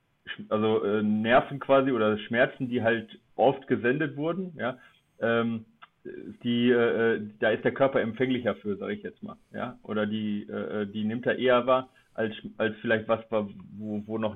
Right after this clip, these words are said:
also, wo noch nie irgendwie was kam, so, ja. Und, ähm, ähm, wenn die halt generell gereizt sind, die Nervenenden, zum Beispiel durch ein Virus oder so, dann werden genau die halt eher getriggert oder werden halt eher vom Gehirn wahrgenommen als halt, äh, als halt die anderen.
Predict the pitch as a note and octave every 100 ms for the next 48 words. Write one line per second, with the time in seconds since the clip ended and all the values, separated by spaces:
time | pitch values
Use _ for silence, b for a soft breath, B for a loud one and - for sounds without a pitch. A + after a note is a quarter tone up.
0 | A2+ G#2+ G#2+ G#2+ G2 A2 A2 G#2+ A#2 B2
1 | A#2+ A2+ A2+ G#2+ G#2+ - A#2+ A2+ G2+ D#2+
2 | - - G#2+ b b _ G#2 G#2+ G#2+ G#2
3 | - G#2 G#2 G#2 G#2 - B B _ -
4 | G#2 G2+ G2+ G2+ G2+ A2 A2 A2+ A2+ A2+
5 | A#2+ A2+ A#2 A#2+ G#2 G#2+ C#3 - D3 C#3
6 | C3 B2+ C#3+ - B2+ C#3+ D3+ D3+ - A2
7 | A2 A2 - A2+ G#2 G#2 C3+ C#3+ - C3
8 | C3 C#3 B2 G#2+ G#2+ A#2 A2+ A2 A2 A2
9 | A2 B2 B2+ B2 A#2+ - B2+ B2+ C3 -
10 | C#3+ D3 C#3+ A2 A2+ A2 A2+ A2 G#2+ B2
11 | B2+ C3 A#2+ A#2+ B2 A2+ A#2 A#2+ A#2 A#2+
12 | - G#2+ G#2+ G#2+ G#2 - - G#2 G2+ _
13 | _ _ - G#2 A2 G#2 F#2 A2 F#2+